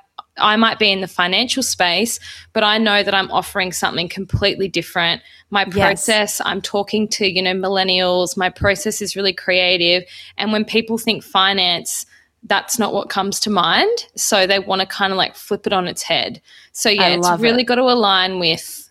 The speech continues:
Speaker 1: all, everything. Everything has to
Speaker 2: Yes.
Speaker 1: be aligned.
Speaker 2: Yes. Oh, Elise, you are incredible. And I know that this is really gonna help our listeners. So anyone listening, if you want to connect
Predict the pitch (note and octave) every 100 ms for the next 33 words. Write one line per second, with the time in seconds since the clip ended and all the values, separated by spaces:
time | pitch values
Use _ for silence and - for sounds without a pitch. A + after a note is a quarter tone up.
0 | _ - G3+ F#3+ F#3 F3+ G3 _ _ -
1 | F3+ F3 - C#3 E3 - G#3+ A3+ A3+ G3+
2 | F3+ - - - - A#2+ F2 - - -
3 | _ _ - G3 - - - - - _
4 | _ _ _ - - - - - C#4 C#4+
5 | G#3+ - _ C4 C#4+ D4+ - E4+ A4+ A#4+
6 | G4+ - A3 G#3+ G3 - B3 B3+ B3 -
7 | _ _ - A#3+ B3 B3 C#4 D#4 D4 D4
8 | A#3+ A#3 A3+ A3 G3+ - G#3+ F#3+ - -
9 | - _ _ G3 F3+ F3 - F#3+ F#3+ -
10 | F#3 - A3 B3+ D#4 C#4+ A#3+ A#3+ A3 -
11 | - - - C4 B3+ A#3+ B3+ C#4+ D#4 D#4+
12 | - A3+ A3+ A3+ - A#3 G#3 G#3 - -
13 | G#3 G#3+ B3+ C4 -